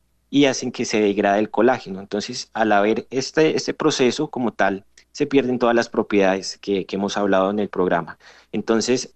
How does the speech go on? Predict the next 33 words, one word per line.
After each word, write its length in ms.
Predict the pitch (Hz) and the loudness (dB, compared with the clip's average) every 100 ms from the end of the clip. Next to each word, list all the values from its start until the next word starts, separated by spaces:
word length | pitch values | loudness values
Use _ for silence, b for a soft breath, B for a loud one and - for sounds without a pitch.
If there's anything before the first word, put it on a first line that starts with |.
| _ | _
es 120 | - 131 | 0 2
muy 100 | 156 | 4
importante 720 | 151 147 - 120 120 156 - _ _ _ _ _ - | 2 0 0 -2 -2 -2 -4 _ _ _ _ _ -4
disminuir 760 | 120 113 110 110 113 117 113 | 2 4 4 6 6 6 2
de 100 | - | -4
una 180 | 107 110 | -2 0
forma 480 | 110 139 131 135 - _ _ _ _ _ | 2 2 2 0 -4 _ _ _ _ _
sustancial 880 | - - 156 - 151 139 135 123 - b b _ _ | -6 -2 -2 0 0 2 2 2 -4 b b _ _
el 300 | 120 113 - | 0 0 -2
índice 400 | - 113 110 - 113 | -4 -4 -2 -2 0
glicémico, 640 | 110 - 120 107 - 101 | 0 2 2 2 0 -2
es 80 | 101 | 0
decir, 340 | 104 - 113 | -2 -2 -2
todos 160 | - 104 | 0 0
los 120 | 113 | 0
alimentos 480 | 110 101 95 92 107 | -2 -2 -4 -4 0
dulces, 680 | 139 151 - 135 127 - - - | 2 2 0 -8 -8 -12 -16 -6
todos 180 | 101 | -2
los 140 | 104 107 | -2 -2
alimentos 640 | 104 101 98 - 120 - b b b b | -2 -2 -2 0 -2 -2 b b b b
que 100 | 123 | -2
tengan 640 | 120 117 110 113 123 113 - | 2 2 4 2 0 -4 -4
algún 300 | 101 101 101 | -4 -2 0
nivel 260 | 107 113 117 | 2 2 4
de, 280 | 123 113 - | 4 4 2
de 140 | 104 | 0
glucosa. 480 | 107 107 - 131 131 | 0 0 0 0 -2
Creo 260 | - 107 107 | -4 -2 0
que 160 | 123 | 0
esto 240 | 110 - 117 | 0 0 -2
es 160 | - - | -2 -4
importante 560 | 117 107 104 104 101 | -4 -2 -2 -2 0
intervenirlo 760 | 120 120 143 147 147 123 170 | 0 2 2 4 4 4 2